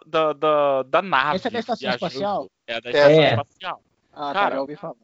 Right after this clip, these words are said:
Speaker 1: então você tem assim, você tem ali uma situação que é um planeta que foi dominado por outro durante muito tempo e que acabou de ser libertado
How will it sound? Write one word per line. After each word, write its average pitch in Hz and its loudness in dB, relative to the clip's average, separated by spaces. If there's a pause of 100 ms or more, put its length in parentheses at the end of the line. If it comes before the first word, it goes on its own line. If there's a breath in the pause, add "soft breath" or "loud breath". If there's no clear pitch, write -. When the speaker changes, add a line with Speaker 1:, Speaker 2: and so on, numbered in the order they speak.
(320)
Speaker 1:
então 185 -6
você 202 -8
tem 202 -6
assim, 185 -10
você 151 -10
tem 165 -8
ali 165 -6
uma 165 -6
situação 156 -6
que 151 -8
é 131 -2
um 135 -10 (120)
planeta 160 -2
que - -20
foi 156 -8
dominado 156 -2
por 156 -12
outro 151 -8
durante 135 -10
muito 147 -14
tempo 147 -4
e 143 -8
que 135 -8
acabou 123 -2
de 156 -8
ser 156 -2
libertado 127 0